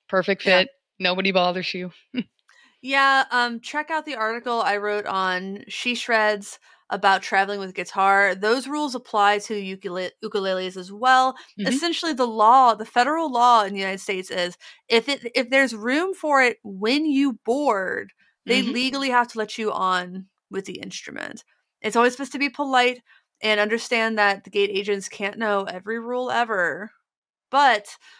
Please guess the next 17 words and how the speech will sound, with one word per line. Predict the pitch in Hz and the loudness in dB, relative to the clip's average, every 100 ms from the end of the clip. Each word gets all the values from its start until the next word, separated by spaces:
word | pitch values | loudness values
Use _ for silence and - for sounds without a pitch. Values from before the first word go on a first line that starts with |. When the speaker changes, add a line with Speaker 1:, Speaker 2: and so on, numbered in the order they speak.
| _ - | _ -2
Speaker 2:
uh, | 208 | 0
just | 202 214 - | 0 -8 -8
be | 202 196 196 _ | -6 -6 -10 _
polite, | 202 196 240 320 - - _ _ _ _ _ _ _ | -8 -4 -2 -4 -8 -16 _ _ _ _ _ _ _
stand | - 208 196 196 | -14 -10 -10 -10
your | 185 | -14
ground, | 170 - 185 233 294 294 294 294 302 _ _ _ - | -14 -16 -4 0 2 0 -4 -10 -14 _ _ _ -8
um, | 208 196 196 196 - | -6 -6 -8 -14 -10
and | 185 185 190 180 - _ _ | -8 -8 -10 -14 -20 _ _
you're | 208 | -10
gonna | 190 175 | -8 -6
have | 175 175 - | -6 -8 -12
a | - | -12
much | 190 185 | -10 -10
easier | 180 170 170 | -12 -10 -12
time | - - | -10 -12
traveling | 180 190 - - 107 107 - | -10 -8 -8 -8 -10 -10 -14